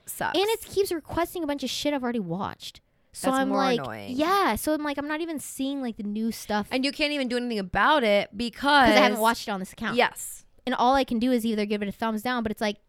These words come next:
Speaker 2: I liked it, but I don't wanna see it again. Like, I need to go away. Like, he keeps suggesting You. And I'm like, "I've watched You."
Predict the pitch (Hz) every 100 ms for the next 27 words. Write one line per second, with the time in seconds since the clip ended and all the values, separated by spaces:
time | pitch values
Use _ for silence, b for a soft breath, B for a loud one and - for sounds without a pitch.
0 | _ _ 226 220 208 302 403 - 190 190
1 | - _ _ _ _ _ _ _ - 247
2 | 240 254 240 - - 269 254 165 - -
3 | 50 _ _ - 196 220 226 220 - 190
4 | 185 143 190 - 285 - 240 247 254 190
5 | 175 208 180 - - _ _ 226 226 233
6 | 220 214 233 226 - - - 117